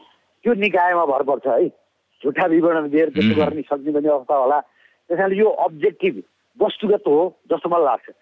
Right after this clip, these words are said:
Speaker 1: जसले उत्पादन गर्न सक्यो उसले पायो, जसले अल्छी गरेर ठगठाक गरेर खान्थ्यो तिनीहरूले अब दाँतबाट पसिना निकाल्नु पर्ने अवस्था आयो भन्ने कृषिको क्षेत्रमा हो, है।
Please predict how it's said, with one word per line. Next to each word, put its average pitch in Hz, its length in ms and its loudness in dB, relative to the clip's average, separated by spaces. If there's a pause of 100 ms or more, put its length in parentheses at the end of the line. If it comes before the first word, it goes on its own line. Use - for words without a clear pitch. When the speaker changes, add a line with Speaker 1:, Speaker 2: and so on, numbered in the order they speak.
(360)
Speaker 1:
जसले 233 140 2
उत्पादन 208 460 0
गर्न 196 200 0
सक्यो 180 240 0
उसले 160 120 0
पायो, 190 360 0
जसले 208 300 0
अल्छी 185 420 -2
गरेर 180 360 0
ठगठाक 170 460 -6
गरेर 165 240 0
खान्थ्यो 151 400 -2 (440)
तिनीहरूले 165 380 2
अब 151 240 2
दाँतबाट 147 380 0
पसिना 139 380 -4
निकाल्नु 135 340 0
पर्ने 127 220 0
अवस्था 120 380 0
आयो 120 160 2
भन्ने 123 560 -6 (600)
कृषिको 170 300 0
क्षेत्रमा 156 380 -2
हो, 135 320 0 (280)
है। 180 120 2